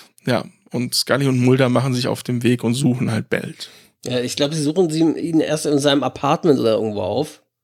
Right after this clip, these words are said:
Speaker 1: Mhm.
Speaker 2: Ähm, ja, und dann, dann holen sie ihn auch zurück zum, zum, äh, Kontrollcenter.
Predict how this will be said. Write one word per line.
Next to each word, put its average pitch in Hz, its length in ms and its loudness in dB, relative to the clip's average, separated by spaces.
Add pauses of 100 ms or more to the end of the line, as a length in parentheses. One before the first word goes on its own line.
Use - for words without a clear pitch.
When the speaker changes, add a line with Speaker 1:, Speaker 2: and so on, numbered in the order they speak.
(640)
Speaker 1:
Mhm. 135 240 2
Speaker 2:
Ähm, 117 440 0 (1000)
ja, 127 160 4
und 120 100 -2
dann, 123 320 2
dann 123 420 -2
holen 139 440 0
sie 160 140 -4
ihn 160 100 0
auch 139 220 0
zurück - 420 -2
zum, 156 280 2
zum, 139 520 2
äh, 113 580 0
Kontrollcenter. 175 920 -2